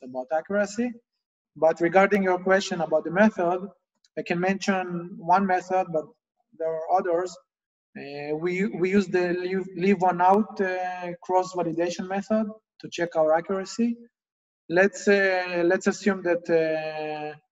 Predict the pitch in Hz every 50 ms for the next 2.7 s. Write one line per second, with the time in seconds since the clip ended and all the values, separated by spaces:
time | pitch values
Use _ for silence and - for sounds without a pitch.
0 | _ _ 156 143 165 165 165 170 180 185 190 190 185 185 - 170 165 - 190 180
1 | 180 185 _ - - 160 - 170 156 143 - - - _ - 147 143 143 147 -
2 | - 147 143 143 139 139 139 139 139 139 139 139 143